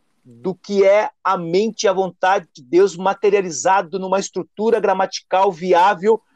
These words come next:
com características morfológicas, sintáticas, semânticas e estilísticas. Eu sei que isso é tudo muito técnico, né?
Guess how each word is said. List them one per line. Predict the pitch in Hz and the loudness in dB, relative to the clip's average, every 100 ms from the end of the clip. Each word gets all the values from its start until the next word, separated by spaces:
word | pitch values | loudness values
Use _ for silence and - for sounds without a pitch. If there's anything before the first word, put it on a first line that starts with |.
| _ - | _ -8
com | 202 | -6
características | 185 208 208 - 190 185 175 - 139 | -2 0 -2 -4 -8 -6 -6 -6 -6
morfológicas, | 127 208 214 196 175 190 180 185 196 - | 0 0 0 0 2 2 -2 -8 -10 -8
sintáticas, | 214 185 - 185 - - 185 - | -12 -6 0 0 -2 -8 -10 -2
semânticas | 202 170 180 185 - 185 - _ _ _ | -2 0 -2 -2 -6 -6 -8 _ _ _
e | 147 190 | -2 -2
estilísticas. | 180 - 160 185 202 - 151 - 113 | -2 -6 -4 -2 -4 -6 -10 -8 -8
Eu | 135 | -6
sei | - 202 | -4 -4
que | 214 | -4
isso | 208 | -4
é | |
tudo | 233 220 | -4 -2
muito | 233 233 202 | -2 -4 -4
técnico, | - 202 - - 156 139 - | 2 2 0 -6 -10 -10 -6
né? | 151 185 | -4 -4